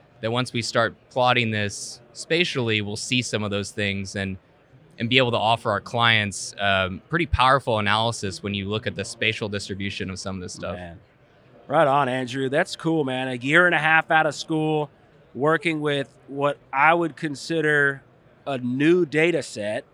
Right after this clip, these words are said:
Speaker 1: Yeah.
Speaker 2: for the industry to really look at. And oh, by the way, compare it to all the recent horizontal data that we have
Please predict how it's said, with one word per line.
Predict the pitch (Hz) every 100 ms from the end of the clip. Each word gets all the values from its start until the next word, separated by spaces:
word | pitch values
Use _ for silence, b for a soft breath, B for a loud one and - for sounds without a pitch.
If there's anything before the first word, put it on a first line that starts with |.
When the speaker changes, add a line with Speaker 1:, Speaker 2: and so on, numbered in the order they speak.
| _
Speaker 1:
Yeah. | - 107 101 - _
Speaker 2:
for | 147
the | 139 135
industry | 151 147 - 151
to | 139
really | 139 135
look | 139 180
at. | 139 131 127 - b b b b _
And | - 147
oh, | 202
by | 190 175
the | 147
way, | 139 185 190 160 147
compare | 135 156 131 - 170 196
it | 185 -
to | 160 156
all | 160
the | 151
recent | 123 143 165 151
horizontal | 127 160 139 113 135 226 175
data | 113 120 120 120
that | 123 117
we | 120
have | 117 123 120 117